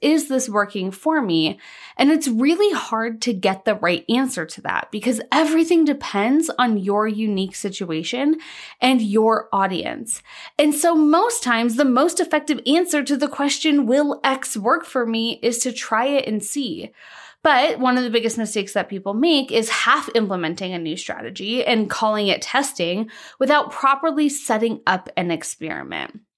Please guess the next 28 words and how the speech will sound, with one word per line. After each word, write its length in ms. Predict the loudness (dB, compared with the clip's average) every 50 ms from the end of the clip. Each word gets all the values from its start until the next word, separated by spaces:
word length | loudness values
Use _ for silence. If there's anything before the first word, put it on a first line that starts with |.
| _ _ _ _ _ _ _ _ -20 _ 0
And 240 | 2 2 2 2 4
that 240 | 2 2 2 0 0
kind 200 | 0 2 2 2
of 80 | 0 -2
testing 600 | -2 0 0 0 0 0 2 2 4 4 4 4
will 280 | 4 2 2 0 0 0
always 480 | 2 4 4 2 2 2 2 2 0 0
get 200 | -2 -2 -2 -2
you 140 | -2 -2 -2
inconclusive 720 | -2 -4 -4 -6 -8 -8 -8 -8 -10 -6 -4 -6 -4 -4
results. 480 | -4 -4 -4 -6 -6 -8 -10 -14 -16 -16 -16 -18 -18 -18 -20 -14 -4
How 200 | 0 2 4 4
do 80 | 6
you 120 | 6 6 6
know 240 | 6 4 4 4 2
if 140 | 2 0
it 120 | -4 -6 -6
worked? 380 | -6 -8 -8 -8 -10 -12 -14 -14 -18 -20 -10
What 280 | -2 2 2 2 2 2
were 100 | 0 0
you 220 | 2 2 4 4
measuring? 720 | 4 4 2 2 0 -2 -2 -2 -4 -6 -10 -12 -14 -14 -16 _ _ _ _ _
Like, 140 | -2 -2 0
what 280 | 2 2 2 2 2
were 140 | 2 0 0
the 120 | 2 0 -2
<laughs> 20 |
parameters 880 | 0 -2 0 2 4 4 4 6 6 4 4 4 4 4 4 4 2 2